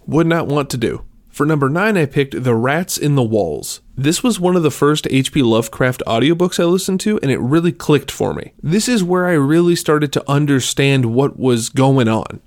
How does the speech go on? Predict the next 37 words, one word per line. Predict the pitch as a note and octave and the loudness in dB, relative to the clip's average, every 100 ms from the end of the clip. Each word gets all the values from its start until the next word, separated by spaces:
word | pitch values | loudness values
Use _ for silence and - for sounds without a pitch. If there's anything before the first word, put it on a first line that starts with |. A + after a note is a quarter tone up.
| - | -8
A | D3+ | 0
lot | E3 B3+ | 0 0
of | B3 | -2
the | |
times | G#3+ F3+ E3+ | 0 2 2
when | E3 C3 | 0 0
people | D#3 C#3 | 0 0
think | - D3 | 0 -2
of | C#3 - | -2 0
H | B2+ B2 | -2 -2
P | - | -2
Lovecraft, | A2+ A2+ - B2 A2 | 0 0 0 -2 -2
they | - A2+ | -2 -2
think | - C#3 | -2 -2
of | A#2 | -2
giant | A2 A#2 B2 B2+ | -2 -2 0 -2
tentacle | - G#3 - D#3 | -2 -2 0 0
monsters | C3+ A#2+ - A#2 G#2+ C#3 _ _ | 2 0 0 -2 -2 -8 _ _
or | B2+ A#2+ B2 | -2 0 -2
Cthulhu | - - G#3 F#3+ D3 | -4 -2 0 2 4
or | A2+ | 4
something | A2+ E3+ D3+ | 4 0 0
like | C#3 A#2 A2+ | 0 -2 -2
that. | A#2 D#3 - - - | -2 -4 -6 -20 -8
There | C#3 D#3+ | 0 2
are | F3+ | 2
these | D#3+ D3+ | 0 0
elements | E3 F3+ E3+ D3 - | -2 0 2 0 -4
of | - C3 - A#2 | -6 -6 -8 -6
dynasty | B2+ B2+ C#3+ C3+ - A#2 A2 | -2 0 2 0 -2 -2 -2
and | A#2 A2+ | -2 -2
super | - - F3 E3 C#3+ - | -4 -2 -2 0 0 0
old | - C#3 C#3+ B2 | 2 2 2 0
structures | - - A#2 B2+ - - A2+ G#2+ G#2+ | -6 -4 -2 -2 -4 -2 0 -2 -6
and | - A#2+ | -6 -2
lost | A2+ G#2+ B2+ C#3+ - | 0 2 2 0 -4
cities. | - - C#3 G#2+ - - - | -4 0 0 0 -4 -12 -14